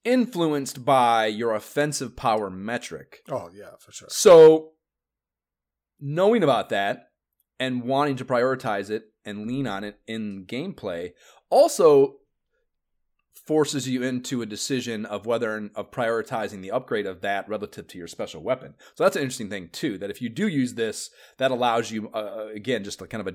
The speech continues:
Speaker 1: different and more autonomy over how you build your plane, uh, particularly initially, you know what I mean? So that's interesting as well. If you know about that, maybe you approach it a little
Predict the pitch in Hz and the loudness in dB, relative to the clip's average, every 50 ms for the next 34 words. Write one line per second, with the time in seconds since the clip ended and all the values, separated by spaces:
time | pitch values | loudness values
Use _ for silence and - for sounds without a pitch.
0 | 90 107 107 - 110 107 - 92 95 92 90 95 110 117 110 110 104 101 92 - | -8 -8 -8 -6 -8 -10 -10 -10 -12 -12 -10 -8 -6 -4 -4 -2 -4 -4 -6 -8
1 | - 110 107 107 98 92 90 87 87 92 92 92 90 92 87 85 - _ _ _ | -8 -8 -8 -8 -10 -12 -12 -12 -12 -12 -10 -12 -12 -12 -12 -14 -16 _ _ _
2 | _ _ _ _ _ _ _ _ _ _ _ _ - - 120 117 113 110 98 101 | _ _ _ _ _ _ _ _ _ _ _ _ -4 -2 0 0 0 -2 -6 -10
3 | 95 90 87 85 87 110 113 107 104 104 92 90 90 - - - 131 131 117 92 | -12 -14 -14 -10 -8 -6 -6 -6 -6 -8 -12 -12 -14 -12 -12 -10 -8 -8 -8 -8
4 | 92 87 82 85 82 _ _ _ _ _ _ _ _ _ _ _ _ _ _ _ | -10 -14 -16 -16 -18 _ _ _ _ _ _ _ _ _ _ _ _ _ _ _
5 | _ - - 85 85 85 85 82 82 82 - - - - 139 127 - 104 92 92 | _ -18 -16 -16 -14 -14 -14 -14 -16 -16 -18 -20 -12 -10 -10 -8 -8 -10 -12 -12
6 | 90 87 104 104 - - - 57 57 67 - 76 69 71 71 69 71 71 76 73 | -12 -12 -12 -12 -14 -16 -18 -20 -20 -20 -20 -20 -20 -18 -18 -18 -18 -18 -18 -16
7 | - - 85 80 69 _ - - 92 - - 90 80 78 - - - 69 69 76 | -14 -12 -12 -14 -14 _ -16 -16 -16 -16 -18 -20 -20 -20 -20 -20 -18 -20 -20 -20
8 | _ _ _ - - - 80 82 76 67 65 67 69 73 - 78 80 82 78 76 | _ _ _ -20 -18 -12 -12 -10 -10 -10 -12 -16 -20 -20 -18 -16 -14 -14 -12 -12
9 | 73 69 - 76 73 71 69 73 73 73 67 67 - - 78 69 - 64 69 73 | -14 -14 -14 -14 -16 -16 -16 -18 -18 -20 -20 -18 -16 -16 -16 -16 -18 -20 -20 -20
10 | 69 | -20